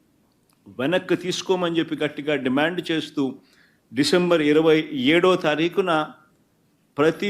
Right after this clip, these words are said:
జిల్లా హెడ్ క్వార్టర్స్‌లోనూ ఎలక్ట్రిసిటీ ఎస్సీ ఆఫీసులకు, ఎలక్ట్రిసిటీ ఎస్సీ ఆఫీసులకు, ఒకవేళ ఎస్సీ ఆఫీసులు లేని చోట్ల సీఎండీ,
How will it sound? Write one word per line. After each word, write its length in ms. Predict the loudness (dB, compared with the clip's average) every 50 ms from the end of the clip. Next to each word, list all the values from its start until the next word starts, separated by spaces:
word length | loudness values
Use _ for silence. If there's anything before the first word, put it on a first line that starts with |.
| -2 0
జిల్లా 300 | 2 2 2 4 2 2
హెడ్ 220 | 2 0 -2 -2 -4
క్వార్టర్స్‌లోనూ 800 | -4 -2 -2 -2 -2 -4 -8 -8 -8 -4 -2 -2 -2 -2 -2 -4 -6 -8 -12 _ _ _ _ _ _ _ _ _ _ _ _ _ _ _ -20 _ _ _ _ -20 -20 -20 _ _ -2
ఎలక్ట్రిసిటీ 580 | -2 -2 -2 -2 -6 -8 -6 -8 -6 -6 -4 -2 -2
ఎస్సీ 320 | -2 -2 -4 -4 -4 -4 -4 -4 -8 -14 -20 _ _ _ _ _ _ _ _ _ _ _ _ _ _ _ _
ఆఫీసులకు, 680 | -2 0 0 0 0 -2 -4 -4 -2 -4 -4 -4 -6 -10 -16 -16 _ _ _ _ _ _ _ _ _ _ _ _ _ _ _ _ _ _ _ _ _ _ _ _ -2
ఎలక్ట్రిసిటీ 560 | -2 0 0 -2 -4 -6 -6 -4 -2 -2 0 2 2
ఎస్సీ 300 | 2 0 -2 -4 0 2 4
ఆఫీసులకు, 680 | 4 4 2 0 -4 -4 -4 -4 -4 -4 -6 -6 -10 -14 -16 -18 _ _ _ _ _ _ _ _ _ _ _ _ _ _ _ _ _ _ _ _ _ _ _ _ _
ఒకవేళ 300 | -8 -4 0 2 4 4
ఎస్సీ 340 | 4 4 2 0 0 0 2
ఆఫీసులు 520 | 2 2 2 2 0 -2 -4 -4 -2 -4 0
లేని 320 | 0 0 0 0 -2 -4 -4
చోట్ల 300 | -2 -4 -4 -4 -4 -6
సీఎండీ, 500 | -6 -6 -2 -2 -2 -2 0 -2 -4